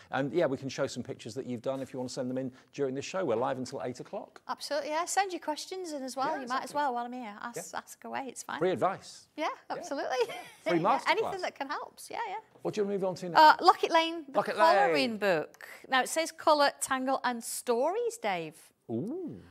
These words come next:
Speaker 2: Ooh.
Speaker 1: Stories of Locket Lane.
Speaker 2: Stories of Locket Lane, yes. Now,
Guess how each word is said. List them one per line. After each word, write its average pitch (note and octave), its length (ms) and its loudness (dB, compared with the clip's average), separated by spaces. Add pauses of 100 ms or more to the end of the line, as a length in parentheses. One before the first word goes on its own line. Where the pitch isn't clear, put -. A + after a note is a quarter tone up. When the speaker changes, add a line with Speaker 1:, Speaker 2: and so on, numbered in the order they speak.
(160)
Speaker 2:
Ooh. C#4+ 680 0
Speaker 1:
Stories C3 320 -2
of C3 100 -6
Locket - 220 -10
Lane. C#3 400 -14
Speaker 2:
Stories E4+ 480 4
of B3+ 140 -6
Locket B3+ 320 0
Lane, C4+ 260 -2
yes. C#4 260 -2
Now, C#4 240 0